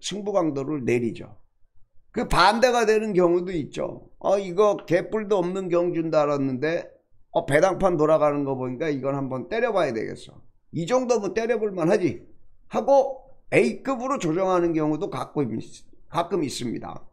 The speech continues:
음, 그렇게 흔하진 않고 어쩌다 한두 번 있는 겁니다. 예. 자, 요거 칠경주가 아무튼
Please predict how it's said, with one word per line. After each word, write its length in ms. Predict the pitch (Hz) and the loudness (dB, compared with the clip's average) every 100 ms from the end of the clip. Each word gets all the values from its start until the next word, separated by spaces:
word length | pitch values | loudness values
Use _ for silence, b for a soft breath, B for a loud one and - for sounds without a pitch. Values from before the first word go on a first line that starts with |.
| - - - | -20 -20 -16
음, 200 | - - - - - - | -14 -14 -16 -20 -20 -18
그렇게 280 | - 156 214 | -6 -6 -2
흔하진 460 | 190 226 262 254 240 | -2 0 0 2 2
않고 420 | 151 123 180 123 | 0 2 2 4
어쩌다 360 | 147 190 240 226 | 2 2 4 4
한두 220 | 220 202 | 4 0
번 160 | 202 | 0
있는 260 | 151 139 156 | -2 -2 -2
겁니다. 440 | 147 120 - - - - - | -4 -6 -8 -12 -20 -20 -20
예. 40 | 82 67 - - _ b b b - | -18 -18 -18 -20 _ b b b 2
자, 100 | 165 | 4
요거 220 | 208 214 | 4 2
칠경주가 720 | - 277 285 294 262 254 240 | 2 0 2 0 0 2 4
아무튼 640 | 202 202 247 233 165 - | 2 0 2 2 0 -8